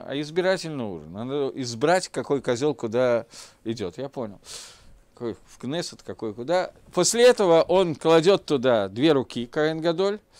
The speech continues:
и берет эти две дощечки. Вначале это были дощечки, сделанные из дерева, после этого сделаны были из золота. Вытаскивает эти две дощечки, правую кладет на правую козла,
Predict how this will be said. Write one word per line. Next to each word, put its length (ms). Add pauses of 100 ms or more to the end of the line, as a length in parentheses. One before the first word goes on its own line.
(160)
и 160
берет 320
эти 180
две 240
дощечки. 580
Вначале 440
это 140
были 180
дощечки, 540
сделанные 420
из 100
дерева, 360
после 320
этого 320 (300)
сделаны 400
были 200
из 80
золота. 420
Вытаскивает 600
эти 160
две 180
дощечки, 540
правую 400
кладет 320
на 100
правую 340
козла, 400